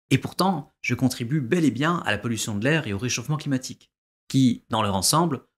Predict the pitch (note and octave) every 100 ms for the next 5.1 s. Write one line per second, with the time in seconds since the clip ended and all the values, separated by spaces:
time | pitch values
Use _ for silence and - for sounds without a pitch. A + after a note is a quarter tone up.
0 | - A#2+ G2+ F#2 D3 D3 - E3+ - A#2
1 | F#2 G#2+ C3+ B2+ A2+ - G#2 A2+ - G2+
2 | G2 _ _ _ _ _ - B2 C#3 -
3 | G#3 C#3+ A#2 A2 A#2 D3+ C#3+ F#2+ A2+ A2
4 | D3 D3 C3+ C#3 C3+ A#2+ G#2 F#2+ F#2+ C3
5 | D3